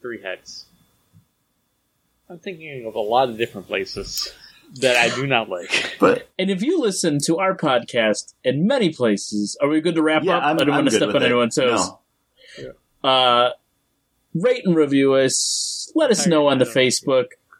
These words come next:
Speaker 3: Find Chris's great posts over on Instagram and Twitter and wherever else they pop up.
Speaker 2: Yeah,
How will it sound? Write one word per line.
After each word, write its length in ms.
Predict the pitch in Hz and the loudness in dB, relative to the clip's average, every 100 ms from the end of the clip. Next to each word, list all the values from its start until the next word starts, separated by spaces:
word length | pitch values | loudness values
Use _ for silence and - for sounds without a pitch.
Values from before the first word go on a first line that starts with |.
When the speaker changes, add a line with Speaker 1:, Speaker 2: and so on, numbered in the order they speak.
| _ _ | _ _
Speaker 3:
Find 360 | - 247 214 | -2 2 2
Chris's 540 | 175 - 185 - 147 123 | 0 0 0 2 0 0
great 400 | 117 131 139 - | -2 0 0 0
posts 340 | - 135 131 - | 0 2 2 2
over 220 | 127 117 | 2 4
on 160 | 110 107 | 2 2
Instagram 680 | 131 127 123 123 123 117 113 | 0 0 -4 0 2 4 2
and 120 | 101 | -2
Twitter 460 | - 135 123 120 113 | 0 0 4 4 4
and 160 | 107 | 4
wherever 340 | 120 131 120 117 | 4 2 4 2
else 300 | 113 104 - | 2 -2 -2
they 140 | 104 | -4
pop 340 | - 101 95 | -2 -6 -2
up. 240 | 104 101 - _ _ _ | -2 -2 -6 _ _ _
Speaker 2:
Yeah, 280 | - - | -4 -2